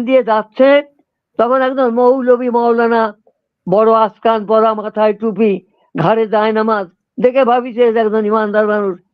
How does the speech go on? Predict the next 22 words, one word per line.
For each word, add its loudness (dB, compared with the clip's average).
ইনি 2
যে 2
আকবর 0
সাহেব 0
হতে -2
পারেন, 2
মুক্তিযোদ্ধা 0
হতে -6
পারেন, 0
ঘুণাক্ষরেও 0
বোঝে -12
নাই। -20
এরা 2
পার 0
হয়ে 2
যাওয়ার 0
পরে -6
আকবর 0
সাহেবের 0
লোকজন 0
ছিল 0
ভিতরে, 2